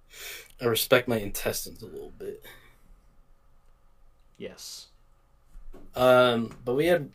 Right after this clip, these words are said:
Speaker 1: we said we had sports things, not sport things to talk about. Um, and the next thing was baseball again. Still, uh, they're getting there-ish.
Speaker 2: Uh, more or less. They've,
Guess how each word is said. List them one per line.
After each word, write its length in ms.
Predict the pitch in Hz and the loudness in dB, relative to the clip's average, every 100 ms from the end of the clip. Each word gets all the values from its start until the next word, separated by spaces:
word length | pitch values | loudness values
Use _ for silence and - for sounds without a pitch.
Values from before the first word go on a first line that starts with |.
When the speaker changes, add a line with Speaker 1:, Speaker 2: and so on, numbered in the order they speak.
| _ | _
Speaker 1:
we 100 | 131 | -6
said 240 | 135 185 185 | 4 6 8
we 100 | 151 | 10
had 260 | 131 110 | 8 6
sports 760 | - - - 135 196 226 - - | -2 -4 -2 4 4 4 0 -2
things, 380 | 107 90 87 - | -4 -8 -8 -2
not 180 | 120 | -2
sport 460 | - - 135 143 - | -2 -4 0 -2 -2
things 340 | 113 104 92 - | -8 -8 -8 -12
to 60 | |
talk 320 | 98 95 90 - | -10 -10 -12 -14
about. 340 | - 76 - - _ _ _ _ _ | -18 -18 -18 -20 _ _ _ _ _
Um, 380 | 107 101 95 95 - _ - - - | -10 -8 -10 -14 -20 _ -20 -20 -16
and 180 | 113 110 | -8 -4
the 60 | 110 | -2
next 340 | 117 135 - | 2 2 2
thing 160 | 127 110 | 0 0
was 160 | 104 | 0
baseball 580 | 104 120 139 - 104 98 | 2 4 4 2 -4 -4
again. 420 | 95 - 101 98 - - - - - - - _ - | -8 -10 -10 -10 -14 -20 -20 -20 -20 -20 -20 _ -6
Still, 460 | - - 135 147 | 2 2 6 8
uh, 300 | 131 110 98 - - - - - - - - - - _ _ - _ _ _ - | 8 6 4 -2 -8 -10 -14 -16 -20 -20 0 0 0 _ _ -20 _ _ _ -2
they're 140 | 175 | 0
getting 340 | 180 202 117 | 10 10 10
there-ish. 720 | 104 98 95 101 - - - - _ _ _ - _ _ _ _ _ _ _ _ _ _ _ _ _ | -2 -4 -4 -6 -4 -4 -6 -12 _ _ _ -20 _ _ _ _ _ _ _ _ _ _ _ _ _
Speaker 2:
Uh, 720 | 57 - - - 78 85 90 151 | -20 -20 -20 -18 -14 -12 -10 -10
more 280 | 147 147 | -6 -4
or 40 | 127 | -4
less. 380 | 107 110 123 - | -4 -6 -10 -8
They've, 420 | 120 120 - | -8 -8 -14